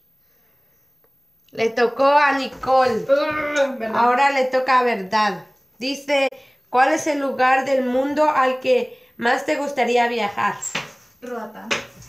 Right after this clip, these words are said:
Speaker 1: Roatán. ¿Roatán dónde queda?
Speaker 2: ¿Dónde vivo?
Speaker 1: Oh,
Speaker 2: Donde vivía.
Speaker 1: donde vivía.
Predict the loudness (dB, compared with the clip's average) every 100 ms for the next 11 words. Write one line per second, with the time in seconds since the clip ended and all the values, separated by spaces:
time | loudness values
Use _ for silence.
0 | -20 _ 0 2 2 2 -2 -2 -4 -10
1 | -16 _ _ -14 -10 -6 -4 -4 -6 -8
2 | -12 -14 -20 _ _ _ _ -12 -8 -6
3 | -6 -6 -10 -20 _ 0 0 0 -6 -6
4 | -8 -8 -8 -10 -10 -4 -4